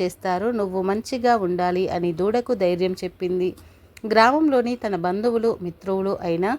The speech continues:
ఇతర ఆవులకి కూడా జరిగిన సంగతి చెప్పి, "నేను లేనప్పుడు నా దూడని కూడా మీ బిడ్డలాగా చూసుకోండి" అని కోరింది. ఇతర ఆవులన్నీ కలిసి ఈ ఆవుని తిరిగి వెళ్లకుండా ఆపడానికి ప్రయత్నం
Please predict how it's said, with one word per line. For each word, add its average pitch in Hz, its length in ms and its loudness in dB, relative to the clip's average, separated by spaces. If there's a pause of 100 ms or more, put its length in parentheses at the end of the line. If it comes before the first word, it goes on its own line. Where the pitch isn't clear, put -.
(320)
ఇతర 277 340 4
ఆవులకి 240 500 0
కూడా 196 300 0
జరిగిన 202 400 0
సంగతి 185 560 -2
చెప్పి, 220 260 -4
"నేను 185 280 2
లేనప్పుడు 226 540 0
నా 190 240 2
దూడని 196 380 0
కూడా 190 380 0 (340)
మీ 233 120 2
బిడ్డలాగా 208 640 2 (100)
చూసుకోండి" 185 540 -4
అని 185 200 -4
కోరింది. 180 600 0 (400)
ఇతర 302 240 4
ఆవులన్నీ 233 640 0
కలిసి 185 360 -4
ఈ 202 260 -4
ఆవుని 214 340 0
తిరిగి 202 300 -2
వెళ్లకుండా 185 580 0
ఆపడానికి 196 720 0
ప్రయత్నం 190 520 -2